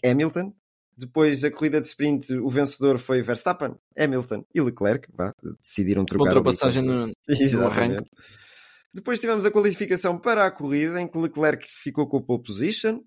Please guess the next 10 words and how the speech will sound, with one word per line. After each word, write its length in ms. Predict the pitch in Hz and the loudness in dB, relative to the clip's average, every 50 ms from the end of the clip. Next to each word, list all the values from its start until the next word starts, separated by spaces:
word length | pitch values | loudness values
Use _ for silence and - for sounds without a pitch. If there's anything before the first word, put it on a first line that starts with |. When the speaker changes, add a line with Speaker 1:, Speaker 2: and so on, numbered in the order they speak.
| _ - | _ -8
Speaker 1:
Norris 600 | - 143 151 165 175 185 190 190 185 175 - - - _ _ _ | -2 2 4 4 4 4 2 0 -2 -4 -6 -6 -8 _ _ _
e 360 | - 170 185 190 196 196 - _ _ _ _ _ _ _ _ - | -12 -10 -8 -8 -8 -8 -10 _ _ _ _ _ _ _ _ 0
Hamilton. 680 | 151 160 156 147 131 120 110 101 - 95 90 78 78 90 _ _ _ _ _ _ _ _ _ _ _ _ _ - - | 2 2 2 4 2 0 0 -2 -4 -8 -8 -8 -10 -14 _ _ _ _ _ _ _ _ _ _ _ _ _ -12 -10
Isto 260 | 107 104 - - 104 | -10 -10 -8 -4 0
vai 140 | 123 120 120 | 2 2 2
aquecer 400 | 117 120 117 - - 120 120 123 | 2 0 -2 -2 -2 -2 -2 -4
daqui 200 | 120 117 123 120 | -4 -4 -4 -4
para 120 | 123 117 | -2 -2
a 40 | 107 | -2
frente. 280 | - - 80 80 71 | -2 -6 -12 -12 -12